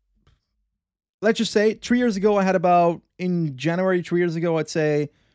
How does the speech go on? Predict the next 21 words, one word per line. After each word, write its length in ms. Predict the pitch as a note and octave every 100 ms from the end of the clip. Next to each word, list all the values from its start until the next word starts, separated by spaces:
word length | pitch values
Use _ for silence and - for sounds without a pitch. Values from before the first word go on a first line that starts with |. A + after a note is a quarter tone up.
| _ _ _ _
three 180 | - G3+
thousand 280 | G3+ G3+ G3+
followers 300 | - G#3+ G#3
on 120 | G#3
Twitter, 220 | G3 A3
for 140 | A3 G#3+
example, 460 | G3+ A3 A3 B3 A3
two 180 | G3+
thousand, 320 | G3 F#3 F#3+ F3
three 180 | G3
thousand, 380 | F#3 F#3+ F#3 F#3+
because 200 | E3+ D#3+
I 40 | D3
wasn't 260 | D3 C#3+
necessarily 420 | D3+ C#3 C#3 C#3 C3+
posting 580 | D3 C#3 - C3+ C3 - _ _
daily 240 | - C#3+ C3+
stuff 160 | D3
about 260 | C3 B2+ B2
cycling 380 | C#3+ D3 F3+ E3+
yet. 240 | F3 F#3+